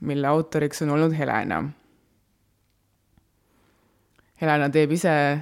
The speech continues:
oraakli kaarte kolkablikadele. Ma nüüd tegin siin veits, äh, loosi, umbes nagu segaks võtavad kaardipakki, et, äh, millist, äh,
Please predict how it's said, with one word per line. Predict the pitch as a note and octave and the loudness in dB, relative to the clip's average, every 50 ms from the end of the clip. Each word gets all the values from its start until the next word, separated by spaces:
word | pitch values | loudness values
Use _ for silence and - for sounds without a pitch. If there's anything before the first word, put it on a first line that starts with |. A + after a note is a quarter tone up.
| - - _ _ _ _ _ _ _ _ _ | -6 -12 _ _ _ _ _ _ _ _ _
oraakli | - D#3+ D#3+ E3+ D#3+ D#3 D#3+ - C#3+ C3+ - | -2 2 4 6 4 4 4 0 -4 -2 2
kaarte | D#3+ D#3+ E3 E3 D3+ - - - C3+ C3+ C#3 C#3 - _ _ _ _ _ _ _ _ _ _ _ _ _ _ _ _ _ _ _ _ _ _ _ _ | 4 4 4 4 0 -4 -6 -4 -4 -4 -4 -8 -12 _ _ _ _ _ _ _ _ _ _ _ _ _ _ _ _ _ _ _ _ _ _ _ _
kolkablikadele. | - - C3 C3+ - - D3 C3+ C3 C3+ - - D2 - - - - - - - D#3 - _ _ _ _ _ _ _ _ _ _ _ _ _ _ _ _ _ _ _ _ _ _ _ _ _ _ _ _ _ _ _ _ _ _ _ _ _ _ _ _ _ _ _ _ _ _ _ _ _ _ _ _ _ _ _ _ _ _ - | -6 -6 -6 -4 -4 -4 -4 -4 -4 -6 -6 -8 -6 -6 -6 -6 -6 -8 -8 -10 -14 -16 _ _ _ _ _ _ _ _ _ _ _ _ _ _ _ _ _ _ _ _ _ _ _ _ _ _ _ _ _ _ _ _ _ _ _ _ _ _ _ _ _ _ _ _ _ _ _ _ _ _ _ _ _ _ _ _ _ _ -4
Ma | D3+ D3+ | -2 -2
nüüd | D3 C#3+ | 0 0
tegin | D3 E3 D#3 D#3 D3+ C#3 | 2 2 4 4 2 2
siin | D3+ D3 D3 | 0 0 0
veits, | D3+ D3 C#3+ - - - - | 0 0 -2 -4 -8 -4 -2
äh, | C#3 C#3 C#3 C#3 C3+ - - - _ - D3 | 0 0 0 0 -4 -8 -14 -20 _ -2 2
loosi, | E3+ F#3+ F#3 D#3 C#3+ C#3+ - - C3 C3 B2+ B2 B2 - - - | 4 6 6 6 4 2 0 -4 -4 -2 -2 -2 -2 -4 -6 -6
umbes | C#3 C3 B2 B2+ C#3 - | -6 -4 -4 -4 -4 -4
nagu | C#3+ C3 A#2+ C3 C3 - - - - - _ _ _ _ _ _ _ _ | -4 -4 -4 -4 -6 -8 -10 -18 -20 -20 _ _ _ _ _ _ _ _
segaks | - - E3+ D#3 C3 C#3 C#3 - - | -2 2 2 4 2 2 0 -4 -4
võtavad | - - C#3 C#3+ - | -2 0 0 0 2
kaardipakki, | - E3 E3 E3 E3 C#3 - - D3 C#3+ - - - B2+ B2+ A2+ | 4 4 6 6 4 2 2 2 0 0 -4 -6 -4 -4 -4 -4
et, | - - _ - | -6 -10 _ -4
äh, | C3 B2 B2 B2+ B2+ | -2 -2 0 0 0
millist, | C3+ D3 D3+ D3+ C#3+ D3 C#3+ C#3+ - - - _ - C#3+ | 0 2 2 2 2 2 0 -2 -6 -10 -8 _ -2 0
äh, | C#3 C#3 C#3 C#3 C#3 | 0 2 0 0 -2